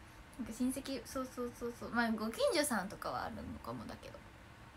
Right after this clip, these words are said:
全然。ゲンさん、ありがとうございます。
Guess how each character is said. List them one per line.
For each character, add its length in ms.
全 120
然。 220
ゲ 160
ン 60
さ 100
ん、 80
あ 60
り 80
が 100
と 160
う 60
ご 80
ざ 120
い 100
ま 300
す。 160